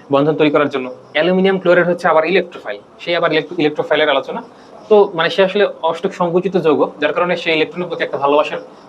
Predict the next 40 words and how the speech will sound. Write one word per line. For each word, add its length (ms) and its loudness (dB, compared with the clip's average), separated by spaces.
অনুভব 340 2
করে, 160 -2
যার 140 0
কারণে 320 0
এই 60 -4
যে 160 2
ক্লোরিনের 300 4
কাছে 140 -2
দুটো 180 0
ইলেকট্রন 320 -2
বেশি 160 -2
থাকার 180 2
কারণে 300 0
সে 180 -2
এসে 160 -2
ক্লোরিনকে 480 -4
নিতে, 340 -6
নিতে 180 -4
চাচ্ছে, 260 -4
নিয়ে 180 4
তারপরে 320 0
সে 220 -4
অ্যালুমিনিয়াম, 540 -4
মানে 100 -4
এএলসিএল 520 0
ফোর 160 0
মাইনাস 400 0
তৈরি 200 -2
করে, 180 -10
ঠিক 60 -2
আছে? 120 -4
এতটুকু 340 0
বুঝছো? 280 0
এই 80 -2
যে 80 0
এইটা 300 2
হচ্ছে 200 -2
মেইন 220 2
জিনিস, 220 -10
সিএল 400 2